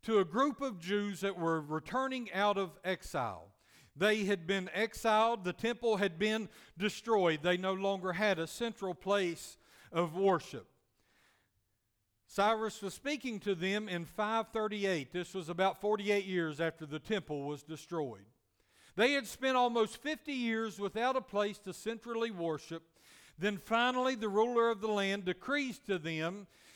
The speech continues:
that you can go and you can rebuild this place of worship that you have so desperately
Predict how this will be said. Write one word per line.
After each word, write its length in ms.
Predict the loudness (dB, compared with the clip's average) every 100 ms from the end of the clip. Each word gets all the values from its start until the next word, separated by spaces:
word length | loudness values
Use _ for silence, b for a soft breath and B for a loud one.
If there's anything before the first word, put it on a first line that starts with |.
| B
that 180 | 2 2
you 180 | 0 -2
can 260 | -2 -2
go 360 | 0 2 4 2
and 140 | 0
you 140 | -4 -4
can 300 | -4 -4 -4
rebuild 840 | -4 -6 -8 -4 0 2 0 -2
this 220 | -4 -4
place 480 | -10 -6 -4 -6 -10
of 200 | -12 -4
worship 500 | 2 2 2 -4 -4
that 200 | -8 -6
you 140 | -4
have 160 | -2 -4
so 340 | -4 -2 -2
desperately 1000 | -2 2 2 2 -6 -6 -4 0 0 -2